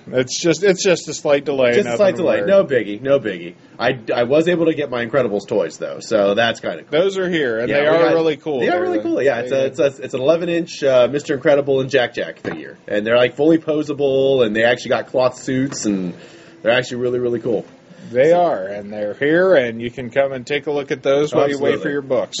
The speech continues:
Speaker 2: Mm-hmm.
Speaker 1: or just come in tomorrow and get both.
Speaker 2: I'll get both, exactly, yeah. So we should have everything up and running in no time tomorrow.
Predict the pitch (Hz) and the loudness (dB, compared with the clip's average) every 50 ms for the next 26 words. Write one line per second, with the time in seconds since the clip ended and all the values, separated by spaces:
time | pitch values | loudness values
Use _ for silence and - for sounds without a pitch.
0 | 113 131 139 139 135 139 151 165 - 135 139 135 131 131 - - 160 147 143 139 | -4 -4 -4 -4 -4 -4 -4 -2 0 0 -2 0 -4 -8 -4 -2 -4 -2 -2 -4
1 | 131 127 131 131 131 135 135 131 127 123 123 117 117 - 110 95 87 87 - - | -6 -4 -2 -2 0 0 0 -2 -2 -2 -2 -4 -2 -2 -4 -4 -4 -8 -12 -10
2 | - 147 165 175 180 170 160 160 110 98 92 151 170 196 214 156 117 95 87 113 | 0 2 2 2 2 2 0 0 0 -2 -4 -8 -2 0 0 0 0 -2 -6 -6
3 | 120 85 80 80 82 - - - - 120 107 107 - - - - - 123 123 139 | -6 -6 -6 -10 -14 -14 -12 -2 0 0 0 0 -2 -6 -8 -12 -8 -8 -2 2
4 | 143 131 135 139 135 135 143 135 117 131 131 139 139 135 139 131 123 117 120 123 | 4 4 6 4 4 4 4 2 2 0 -2 0 0 0 0 -2 -2 0 2 2
5 | 127 123 143 123 117 123 117 101 90 87 87 | 2 2 0 -4 -4 -6 -8 -8 -10 -12 -12